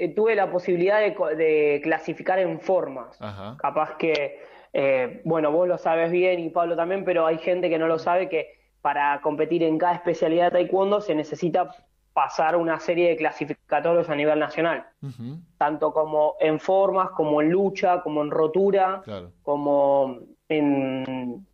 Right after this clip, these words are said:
Speaker 1: también la categoría de habilidades.
Speaker 2: Y fuiste clasificado para ir a hacer, a, a competir en formas y,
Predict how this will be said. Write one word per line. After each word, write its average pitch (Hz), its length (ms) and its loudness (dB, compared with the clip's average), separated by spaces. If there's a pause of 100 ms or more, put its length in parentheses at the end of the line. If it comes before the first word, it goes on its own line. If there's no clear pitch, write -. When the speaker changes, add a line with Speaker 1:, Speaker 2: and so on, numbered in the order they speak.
(140)
Speaker 1:
también 147 260 0
la 160 80 0
categoría 151 340 0
de 147 60 4
habilidades. 147 640 0 (1400)
Speaker 2:
Y 117 320 -10
fuiste 127 340 -12
clasificado 127 760 -4
para 120 360 -6
ir 139 380 -8
a 120 140 -10
hacer, 127 640 -6 (180)
a, 113 200 -12 (200)
a 113 100 -14
competir 123 420 -8
en 135 100 -8
formas 160 580 -6 (600)
y, 165 460 -8